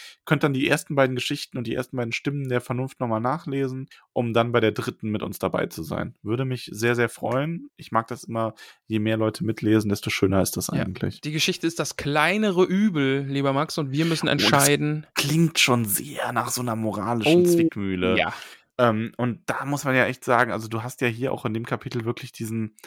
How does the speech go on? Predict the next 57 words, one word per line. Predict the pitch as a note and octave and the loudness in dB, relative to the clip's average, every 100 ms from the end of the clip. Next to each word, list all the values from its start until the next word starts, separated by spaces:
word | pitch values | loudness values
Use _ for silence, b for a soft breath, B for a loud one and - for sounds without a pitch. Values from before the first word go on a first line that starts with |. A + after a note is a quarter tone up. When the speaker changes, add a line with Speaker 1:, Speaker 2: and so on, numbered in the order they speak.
| B _ | B _
Speaker 1:
ah, | - A2+ | -4 -2
jetzt | A2 | -2
rede | A2+ | -2
ich | A2+ | 2
doch | B2 | 2
noch | |
mal | A2+ | 2
kurz | G#2+ C3+ - | 0 -2 -4
über | |
das | G#2+ | -6
Kapitel, | - G#2 A#2+ | -4 -4 0
aber | G#2+ | 0
das | G2 - | 0 -2
hab | A2 | -8
ich, | A#2+ - | -8 -4
wollte | A2 A#2+ | 0 0
ich | - | 2
eigentlich | A#2 A2+ | 0 0
in | G#2+ | 2
der | G#2+ G2+ - | 4 4 2
Besprechung | G3 - A2 A2 | -8 -4 -4 -2
noch | F2+ | -4
machen. | F#2 F#2+ A2+ - B B B B | -2 -2 -6 -10 B B B B
Du | - | 0
hast | A#2 | 2
ja | C3 | 4
wirklich | A#2+ B2+ C3 | 2 2 -4
so | B2 | -6
diesen | A#2 A2+ A#2+ | -4 -4 -2
Unterschied, | C#3 D#3 C#3 - B2+ | -2 0 0 -2 -2
du | A2+ | -2
hast | G#2 | -2
dieses | A#2+ A2 G#2+ - _ _ - A2+ | -2 -4 -4 -12 _ _ 0 6
Monster, | A#2 D3+ D#3+ - F3 F#3 | 6 6 4 4 6 6
das | D#3+ - | 4 2
Äußerliche, | C#3 D3 C#3+ D3 D#3+ | 2 2 0 0 -2
was | C3 - | -2 -2
sich | C3+ | 2
aber | A#2 | 2
so | A2 | 2
gut | A#2+ C3+ | -2 -4
verhält, | C#3+ C3+ | -2 0
und | C3+ | 0
du | A#2 | -2
hast | A#2+ | -2
diese | B2+ A#2+ A#2 B B B | 0 2 0 B B B
schöne | - - C#3+ D#3+ D3+ | -8 0 4 4 2
junge | B2 C3+ C#3+ | 0 0 -2
Frau, | C3 - A#2 A2+ C#3 E3 - | -4 -2 2 4 4 0 -2
die | B2 | -4
dann | B2 B2 | 0 2
das | B2 | 0
Monster | B2 C3 D#3+ - G#2+ | 2 0 0 0 0
im | D2+ F2+ | 0 -4
Inneren | F#2 G2+ G2 G2 | -2 -2 -2 -2
hat. | G2 C3+ | 2 6
Speaker 2:
Mhm. | C#3+ D#3+ F#3 | 8 6 4